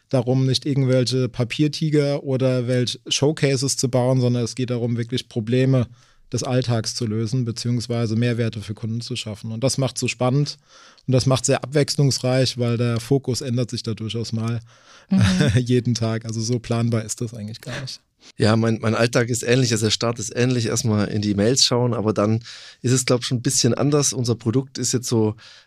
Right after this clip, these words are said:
Speaker 3: an dem Status, wo wir jetzt schon produktiv sind, ja, also wo in der Produktion was läuft. Und dann schaut man erstmal, wie sieht es dort aus. Ja?
Speaker 2: Mhm.
Speaker 3: Da gibt es gewisse Produktionsstati, die man sich anguckt und auch, wie läuft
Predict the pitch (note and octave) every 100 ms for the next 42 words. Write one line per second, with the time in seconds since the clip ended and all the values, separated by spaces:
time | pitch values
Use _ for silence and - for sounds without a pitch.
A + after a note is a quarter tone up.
0 | _ A2 B2 A#2+ B2 A2+ A#2+ A#2 A2 A2
1 | A#2 - G#2 - G#2+ - D#3+ E3+ - D#3
2 | D#3 A2+ A#2+ A2 G#2 - A2 - A2+ G#2
3 | - A2+ G2 - A#2 C#3+ D3 - - -
4 | - - - A#2 A2+ A2+ A2+ - B2+ A2+
5 | G2 A#2+ G2+ G2+ A2 G#2+ - A2+ - -
6 | - - F3+ F3 F3 - - G#2 G2+ G#2+
7 | G2+ - - G2+ - B2+ B2 - A2 A#2+
8 | B2+ A#2+ A#2 - - - _ - A2+ A2+
9 | A2 - G#2+ - A#2 - G#2+ F#2 - G#2+
10 | G2+ G2 -